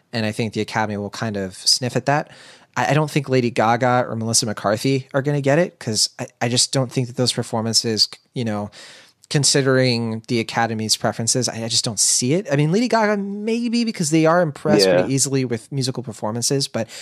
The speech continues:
Speaker 1: I think because Shallow is almost certainly gonna get Best
Speaker 2: Right,
Speaker 1: Original
Speaker 2: that's,
Speaker 1: Song.
Speaker 2: yeah, I
Speaker 1: Yeah.
Speaker 2: forgot to mention. That's
Speaker 1: Um,
Speaker 2: definitely a win.
Speaker 1: Forgot to mention, too, the other Best Supporting Actress was to Marina de Tavira from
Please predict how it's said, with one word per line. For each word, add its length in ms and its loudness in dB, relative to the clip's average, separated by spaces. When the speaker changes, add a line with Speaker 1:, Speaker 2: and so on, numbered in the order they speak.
Speaker 1:
I 80 0
think 160 0
because 220 -2
Shallow 500 4
is 180 -2
almost 280 -2
certainly 520 -2
gonna 160 -6
get 240 -6
Best 180 0
Speaker 2:
Right, 160 6
Speaker 1:
Original 160 4
Speaker 2:
that's, 160 6
Speaker 1:
Song. 360 -4
Speaker 2:
yeah, 140 0
I 40 2
Speaker 1:
Yeah. 80 0
Speaker 2:
forgot 180 0
to 40 -10
mention. 320 -6
That's 180 0
Speaker 1:
Um, 320 -2
Speaker 2:
definitely 220 -2
a 40 -12
win. 100 -12
Speaker 1:
Forgot 220 4
to 60 2
mention, 300 4
too, 260 4
the 140 2
other 180 4
Best 440 0
Supporting 420 0
Actress 420 -2
was 400 0
to 240 -2
Marina 400 0
de 100 -2
Tavira 440 0
from 340 -10